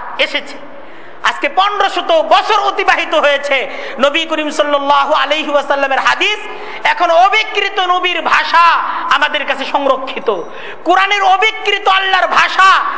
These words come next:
আমার আপনার কাছে সংরক্ষিত, আমরা পেয়েছি। সিদ্ধান্ত গ্রহণ করতে হবে, আমরা সত্যের উপর চলবো, সত্যের উপর থাকবো। আমরা আমাদের জীবনের প্রত্যেকটা কাজ সুন্নতি জিন্দেগির উপর গড়ে তোলার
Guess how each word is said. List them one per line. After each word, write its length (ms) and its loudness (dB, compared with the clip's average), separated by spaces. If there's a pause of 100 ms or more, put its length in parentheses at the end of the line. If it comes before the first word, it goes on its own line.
(220)
আমার 240 2
আপনার 400 0
কাছে 180 -4
সংরক্ষিত, 840 -2 (280)
আমরা 180 0
পেয়েছি। 440 -4 (1000)
সিদ্ধান্ত 680 -2
গ্রহণ 400 0
করতে 320 0
হবে, 360 0 (240)
আমরা 260 0
সত্যের 420 -2
উপর 340 0
চলবো, 420 2
সত্যের 460 -4
উপর 240 0
থাকবো। 420 0 (540)
আমরা 360 0 (260)
আমাদের 320 0
জীবনের 320 0
প্রত্যেকটা 560 -2
কাজ 400 4 (880)
সুন্নতি 680 0
জিন্দেগির 500 -2
উপর 280 -2
গড়ে 200 2
তোলার 280 0